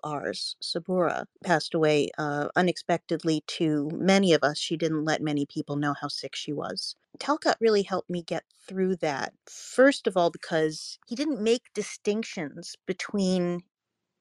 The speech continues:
you know, his mourning for his wife, which is obviously, you know, a much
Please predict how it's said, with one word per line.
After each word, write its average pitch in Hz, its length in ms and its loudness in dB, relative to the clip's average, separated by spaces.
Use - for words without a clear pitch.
you 180 100 -8
know, 160 120 -4
his 226 220 2
mourning 202 380 4
for - 160 0
his 165 180 0
wife, 180 380 4
which - 160 -14
is - 160 -14
obviously, 165 680 0
you 104 100 -12
know, 156 180 -14
a 170 60 -2
much 165 420 0